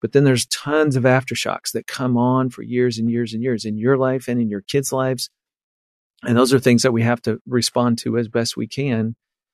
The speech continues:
It, it, the aftershocks just continue. And Brooke, sometimes that makes somebody, again, feel bad about what has happened. And understandably so. You, you're facing another consequence of some decision that you or somebody made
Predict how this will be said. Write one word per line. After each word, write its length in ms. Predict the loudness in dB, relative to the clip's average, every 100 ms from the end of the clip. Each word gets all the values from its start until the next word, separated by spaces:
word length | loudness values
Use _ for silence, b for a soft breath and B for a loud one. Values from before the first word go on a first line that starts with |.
| _ _ _ _
It, 140 | -6 -4
it, 140 | 0
the 100 | 4
aftershocks 640 | 4 4 0 4 4 2 0
just 280 | -2 -2 -6
continue. 560 | -6 -4 0 2 4 4
And 200 | 2 -2 -4 _ _ -4
Brooke, 260 | 2 4
sometimes 380 | 4 4 4 4
that 140 | 4 2
makes 180 | 2
somebody, 480 | 4 6 6 6 2 -4
again, 520 | -10 0 4 4 2
feel 440 | -2 2 4 4
bad 400 | 2 2 4 2
about 400 | 0 0 0 0 -6 _ -16
what 260 | -2 -2
has 140 | 0 -2
happened. 500 | 0 0 -2 -8 -6
And 260 | -2 -2 -4 _ _ _ _ _ _ 2
understandably 720 | 4 4 4 4 4 6 6
so. 420 | 6 4 4 2
You, 200 | -2 0
you're 220 | 2 2
facing 440 | 4 2 4 2
another 260 | 2 4 2
consequence 640 | 2 -2 -2 -4 -2 -2
of 140 | -4 -4
some 340 | 0 2 0
decision 500 | 0 0 0 2 2
that 180 | 2 0
you 520 | -10 -10 0 2 2
or 120 | 2 2
somebody 400 | 0 2 0 0
made 360 | 0 0 -2